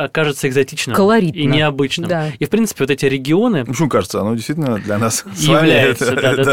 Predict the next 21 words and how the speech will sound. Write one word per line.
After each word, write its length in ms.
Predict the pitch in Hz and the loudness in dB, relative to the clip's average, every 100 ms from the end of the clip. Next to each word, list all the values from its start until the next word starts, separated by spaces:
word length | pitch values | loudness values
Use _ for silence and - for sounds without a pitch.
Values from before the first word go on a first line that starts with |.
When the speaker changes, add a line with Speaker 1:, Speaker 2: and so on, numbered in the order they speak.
| 131 | 2
Speaker 1:
да, 40 | |
является 540 | 123 127 147 165 - | 2 2 2 0 0
очень 200 | 143 143 135 | -2 -2 -4
экзотичным. 560 | 127 156 147 - 123 | -2 -2 -4 -8 -10
Speaker 3:
Везде. 300 | 101 101 104 | -8 -6 -6
Speaker 1:
Э, 180 | 147 135 | 0 0
вот, 240 | 139 143 - | 2 -2 -2
эм, 440 | 160 147 135 139 | 0 2 0 -4
э, 220 | 143 135 - - | -4 -6 -6 -6
э, 360 | 147 139 131 - | -2 0 0 -2
эти, 280 | 160 - 151 | -6 -4 0
э, 720 | 143 139 131 127 123 123 127 | 2 2 2 0 -2 -4 -6
эти 180 | 143 139 | -6 -4
регионы, 680 | 135 131 156 202 196 135 113 - - - | -4 0 2 4 2 -2 -4 -12 -20 -16
э, 140 | - 135 | -12 -10
куда 280 | - 135 147 | -4 0 2
сейчас, 420 | 135 - 131 - | 0 -2 -4 -2
э, 320 | 139 127 120 117 | -2 0 -2 -4
предстоятель 520 | 127 - 151 139 135 | -8 -2 0 0 -2
отправился, 680 | 131 190 220 180 - 123 107 - - - - | -2 0 2 0 -4 -8 -8 -16 -20 -20 -12
ам, 460 | - 123 120 127 | -8 -4 -4 -6